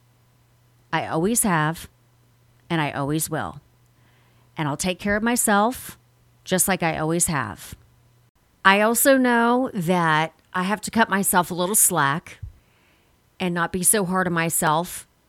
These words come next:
that I'm in this place, because really none of it is my fault.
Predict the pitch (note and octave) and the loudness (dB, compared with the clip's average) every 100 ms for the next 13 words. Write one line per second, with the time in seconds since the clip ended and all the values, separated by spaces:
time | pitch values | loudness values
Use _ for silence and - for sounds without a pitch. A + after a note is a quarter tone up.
0 | _ _ _ _ _ - D#3 E3+ D#3+ D#3+ | _ _ _ _ _ -10 -2 2 2 0
1 | - _ _ _ - F3 F3 F3 F#3+ G3+ | -4 _ _ _ -6 -2 -2 -2 -2 -2
2 | F3+ D#3+ - - D3 A2+ B1+ - - - | 0 -2 -4 -8 -10 -12 -8 -6 -6 -8
3 | _ _ _ _ _ _ _ F3 E3+ F#3 | _ _ _ _ _ _ _ -6 -2 0
4 | F3 E3 - - _ _ _ _ _ _ | 0 0 0 -2 _ _ _ _ _ _
5 | _ - F3 G#3+ G#3 F#3 F3 _ _ _ | _ -10 -6 -2 -2 -4 -6 _ _ _
6 | _ _ _ _ - F3 F3+ F3+ E3+ E3+ | _ _ _ _ -8 -2 0 0 0 0
7 | E3 E3 C#3 - A2+ - - | 0 -2 -4 -4 -10 -10 -16